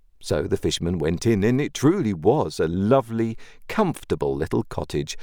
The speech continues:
with a couple of rooms, a nice fire roaring. It was warm, it was pleasant, and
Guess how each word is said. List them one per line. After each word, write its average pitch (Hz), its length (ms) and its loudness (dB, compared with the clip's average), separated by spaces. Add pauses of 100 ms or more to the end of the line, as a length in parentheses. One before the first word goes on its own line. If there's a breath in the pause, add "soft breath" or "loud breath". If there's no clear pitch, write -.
(200 loud breath)
with - 260 -2 (520)
a 92 100 0
couple 117 320 0
of 139 160 2
rooms, 135 540 0 (240 loud breath)
a - 80 -2
nice 95 400 2
fire 117 600 2
roaring. 110 640 4 (140 soft breath)
It - 60 2
was 90 180 2
warm, 110 600 4
it 85 80 -2
was 80 100 -6
pleasant, 92 480 0 (300 loud breath)
and 98 320 0